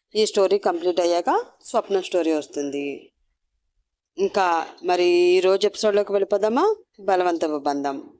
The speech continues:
పార్ట్ ఫిఫ్టీ. వసుధ గదిలోకి వస్తుంది సంజన. తర్వాత ఏం జరిగిందో చూద్దాం. తెలిసి తెలియని వయసులోనే మా బావ నీతో ఫ్రెండ్‌షిప్ చేస్తూ ఉంటేనే నేను భరించలేకపోయాను. అలాంటిది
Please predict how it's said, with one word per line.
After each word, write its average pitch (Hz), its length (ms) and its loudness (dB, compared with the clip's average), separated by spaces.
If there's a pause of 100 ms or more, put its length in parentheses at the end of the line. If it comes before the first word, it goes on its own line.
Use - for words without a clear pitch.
పార్ట్ 226 320 0
ఫిఫ్టీ. 147 680 -6 (800)
వసుధ 285 320 0
గదిలోకి 302 500 2
వస్తుంది 254 440 2
సంజన. 175 580 0 (260)
తర్వాత 180 300 0
ఏం 202 120 4
జరిగిందో 196 400 2
చూద్దాం. 151 760 -2 (600)
తెలిసి 277 400 2
తెలియని 359 600 6
వయసులోనే 240 800 2 (220)
మా 214 120 0
బావ 202 360 0
నీతో 262 360 2
ఫ్రెండ్‌షిప్ 233 580 -2
చేస్తూ 220 280 0
ఉంటేనే 190 560 0 (380)
నేను 196 200 2
భరించలేకపోయాను. 151 1120 -2 (580)
అలాంటిది 302 920 0